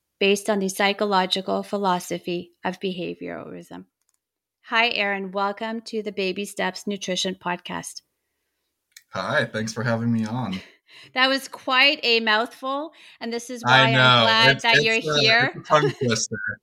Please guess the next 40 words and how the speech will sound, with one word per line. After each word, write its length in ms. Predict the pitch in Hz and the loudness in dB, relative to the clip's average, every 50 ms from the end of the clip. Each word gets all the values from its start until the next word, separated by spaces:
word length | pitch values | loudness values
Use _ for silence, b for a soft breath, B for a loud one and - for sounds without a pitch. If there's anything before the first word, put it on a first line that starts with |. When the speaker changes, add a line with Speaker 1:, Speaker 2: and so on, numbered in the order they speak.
| _ _ _ _ _ _ | _ _ _ _ _ _
Speaker 1:
<laughs> 600 | _ _ _ _ - - - - - - - - - | _ _ _ _ -16 -14 -12 -12 -12 -12 -8 -2 0
It's 180 | 233 240 240 | 2 2 2
a 60 | 262 | 2
tongue 300 | 247 262 285 247 254 262 | 0 2 2 2 2 2
twister 340 | - 269 247 247 - 247 240 | 2 0 0 0 0 -2 -2
for 160 | 226 - 233 | -2 -2 -4
sure. 200 | 233 - 247 240 | -2 0 2 2
And 200 | 220 214 214 220 | 4 4 4 2
just 220 | 208 233 240 240 - | 2 0 -2 0 -2
to 100 | 277 233 | -2 -2
wrap 320 | 214 208 220 214 226 233 - - - _ - | 0 2 4 4 4 4 0 -6 -20 _ -8
my 240 | 233 226 214 214 | -4 -2 0 0
head 260 | 220 214 233 214 220 220 | 0 2 4 4 4 4
around 480 | 226 220 220 214 208 208 202 202 196 196 | 2 2 4 4 4 4 2 0 -2 -4
the 100 | 214 208 | -6 -6
concept, 680 | 208 - - 226 220 220 - - 202 180 175 - _ _ B B B B | -4 -2 -2 -2 -2 -2 -4 -2 -2 -2 -2 -4 _ _ B B B B
I 40 | 247 | -6
mean, 180 | 240 240 240 - | -4 -4 -2 -2
I 280 | - 226 233 240 247 233 - | -2 2 2 2 2 0 -4
work 300 | 214 202 220 220 220 226 | -6 -6 -6 -6 -6 -6
with 200 | 247 240 233 - | -8 -8 -8 -10
kids. 300 | - 240 233 233 233 226 - | -12 -8 -6 -6 -6 -6 -4
I 320 | - 202 196 196 190 180 - _ _ _ _ _ - | -4 -2 -2 -2 -2 -4 -8 _ _ _ _ _ -4
analyze 580 | 208 208 214 208 208 202 208 208 214 208 - - | -2 0 2 2 2 4 4 4 4 4 0 0
children 340 | - 208 202 196 202 196 | 2 2 2 2 2 0
all 160 | 185 180 185 180 | 0 0 -2 -2
the 100 | 185 185 | -4 -6
time. 500 | - - - 226 226 220 220 220 214 202 | -8 -4 -2 2 4 4 4 4 2 0
I'm 300 | - 190 196 185 - - _ _ _ _ _ _ - | 0 0 0 -2 -6 -12 _ _ _ _ _ _ -8
an 220 | - 190 190 185 - | -6 -4 -4 -4 -4
analyzer 600 | 190 190 190 196 190 185 190 185 190 190 190 196 | -2 -2 -2 0 0 2 2 2 2 2 -2 -2
by 160 | 185 190 185 185 | 0 0 0 0
nature, 360 | 175 175 185 180 - 220 208 | -2 -4 -4 -4 -2 -2 -2
but 220 | 208 208 196 202 | -2 -2 -4 -2
this 200 | - 220 226 226 | -2 -2 -2 0
is 140 | 240 233 220 | -2 -2 0
a 80 | 226 208 | 0 0
very 300 | 196 202 196 196 202 196 | 2 4 4 4 2 0
specific 640 | - - - 185 - - 202 - - 196 190 - - | -4 -8 -10 -10 -8 -8 -8 -8 -8 -8 -10 -10 -8
area 480 | 185 185 185 190 185 185 180 175 180 | -4 -2 -2 0 2 2 2 2 2